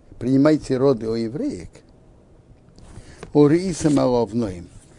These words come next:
Посмотрите на родильном станке, и тогда обратите внимание. Им бену, если сын,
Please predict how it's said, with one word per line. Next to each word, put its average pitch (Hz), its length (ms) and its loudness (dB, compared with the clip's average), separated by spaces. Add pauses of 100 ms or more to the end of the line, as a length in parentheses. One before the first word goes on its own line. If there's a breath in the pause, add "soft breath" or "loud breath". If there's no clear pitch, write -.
(340 loud breath)
Посмотрите 156 640 -4
на 147 160 -2
родильном 123 480 -2
станке, 123 800 -6 (540 loud breath)
и 117 60 -10
тогда 127 320 -4
обратите 139 520 -6
внимание. 92 560 -10
Им 170 200 0
бену, 156 340 0
если 120 340 -4
сын, 117 520 -6